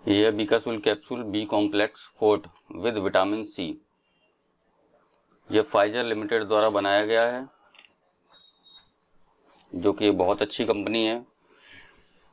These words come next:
और यह प्रोडक्ट बहुत रनिंग में, अमाउंट में सेल होता है। नॉर्मल व्यक्ति लगभग इसको ले ही जाते हैं। तो चलिए दोस्तों, आज हम बात करते हैं बीकासूल कैप्सूल के बारे में।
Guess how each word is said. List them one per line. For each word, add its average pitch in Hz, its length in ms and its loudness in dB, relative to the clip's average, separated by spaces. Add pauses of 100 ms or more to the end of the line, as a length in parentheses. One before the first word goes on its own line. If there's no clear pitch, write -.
(120)
और 107 500 4 (540)
यह 95 240 0
प्रोडक्ट 113 440 2
बहुत 98 340 -2 (1800)
रनिंग 107 360 2
में, 104 140 4
अमाउंट 104 600 0
में 113 140 -4
सेल 104 260 0
होता 95 280 2
है। 101 60 2
नॉर्मल 104 360 -2
व्यक्ति 98 380 -8 (500)
लगभग 95 340 -2
इसको - 380 -6 (480)
ले 95 260 2
ही 104 160 0
जाते 80 300 0
हैं। 69 180 -10 (1600)
तो 123 60 2
चलिए 135 300 2
दोस्तों, 143 360 2
आज 127 160 4
हम 127 120 -2
बात 123 200 2
करते 127 260 -4
हैं 117 100 -6
बीकासूल 117 400 -2
कैप्सूल 113 400 -2
के 120 80 -2
बारे 110 240 4
में। 113 260 -6